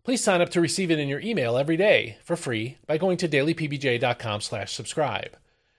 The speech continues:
Please also support me financially so I can keep making these videos and more content like this. To do that, go to daily P B J dot com slash support.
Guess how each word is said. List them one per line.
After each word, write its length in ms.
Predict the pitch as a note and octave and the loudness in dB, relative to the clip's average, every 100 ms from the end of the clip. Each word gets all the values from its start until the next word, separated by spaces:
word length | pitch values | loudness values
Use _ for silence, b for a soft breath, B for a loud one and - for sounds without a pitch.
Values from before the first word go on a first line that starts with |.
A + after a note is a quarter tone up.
| _ _ | _ _
Please 220 | C4 G3+ | 0 6
also 300 | D#3+ C#3+ E3 | 6 6 2
support 420 | - C#3+ B3+ - | 0 8 8 8
me 140 | B2 | 0
financially 640 | A2+ C#3 D3 A3+ D3+ A2 G2+ | -4 -2 0 -2 -4 -8 -6
so 200 | - D#3 | 2 4
I 80 | |
can 160 | D#3+ D3+ | 4 -2
keep 180 | G3+ F3+ | -6 -6
making 320 | D#3 G3 D#3 | -6 -4 -6
these 200 | A2 G2+ | -6 -6
videos 520 | A#2 A2 G#2 G#2+ D3 - | -6 -6 -6 -8 -8 -8
and 360 | D3 D3 C#3+ D3 b b b _ _ | -4 -4 -4 -10 b b b _ _
more 180 | D#3 D#3+ | -2 -2
content 440 | - C3+ B2 C3+ C#3 | 0 -4 -2 -4 -2
like 200 | D#3+ - | -2 -2
this. 420 | G#2 - - - _ _ _ | -6 -6 -12 -14 _ _ _
To 80 | - | -6
do 140 | D#3 A#3 | 2 6
that, 260 | C3+ - | 4 4
go 100 | D#3 | 2
to 80 | C3+ | 2
daily 240 | C#3 C#3+ | 2 0
P 140 | D3+ D#3+ | 0 -4
B 100 | D#3 | -2
J 220 | C3 A#2+ | -2 0
dot 220 | C3 C3 | 0 -2
com 240 | B2 G#2+ G#2 | -4 -6 -6
slash 360 | A#2+ G2 G2 | -4 -4 -4
support. 580 | - - B2+ G2+ - | -10 -6 -6 -6 -10